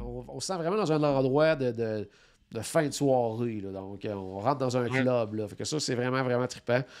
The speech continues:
Speaker 1: Euh, je trouve que ça fait
Speaker 2: Mais
Speaker 1: très, très
Speaker 2: j'ai hâte de
Speaker 1: différent,
Speaker 2: voir
Speaker 1: là.
Speaker 2: ça, parce que j'ai hâte de voir ça parce que sur le Magic puis sur le Dream, pas sur le Dream, sur le Dream puis sur le Fantasy,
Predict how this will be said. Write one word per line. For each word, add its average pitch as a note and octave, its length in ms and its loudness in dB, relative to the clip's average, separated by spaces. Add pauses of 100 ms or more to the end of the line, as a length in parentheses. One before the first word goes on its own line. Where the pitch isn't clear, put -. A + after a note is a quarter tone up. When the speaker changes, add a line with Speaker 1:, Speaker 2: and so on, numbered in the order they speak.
(360)
Speaker 1:
Euh, G2+ 420 -2
je - 40 -12
trouve C3 120 -4
que - 40 -4
ça C3 100 -2
fait C3 140 4
Speaker 2:
Mais A#2+ 40 -2
Speaker 1:
très, B2+ 300 0
très D3+ 180 0
Speaker 2:
j'ai C3 80 4
hâte D3 100 8
de C3+ 60 2
Speaker 1:
différent, C3 260 6
Speaker 2:
voir - 20 6
Speaker 1:
là. A#2 80 0
Speaker 2:
ça, F3+ 200 2
parce B2+ 140 -4
que - 60 -20 (1120)
j'ai C#3 100 4
hâte D3+ 80 8
de E3+ 40 8
voir C#3 200 6
ça F#3 80 6
parce D3 160 0
que - 80 -6
sur - 20 -2
le C3 60 -4
Magic C#3+ 420 4
puis D3 100 -6
sur C3+ 140 -6
le B2+ 60 -4
Dream, C3+ 320 2
pas C#3+ 100 -4
sur C3 120 -6
le A#2+ 40 -6
Dream, B2 160 -2 (520)
sur - 120 -2
le C3 60 0
Dream D#3+ 240 6
puis - 100 -4
sur - 80 -2
le C3 80 -2
Fantasy, C#3+ 720 0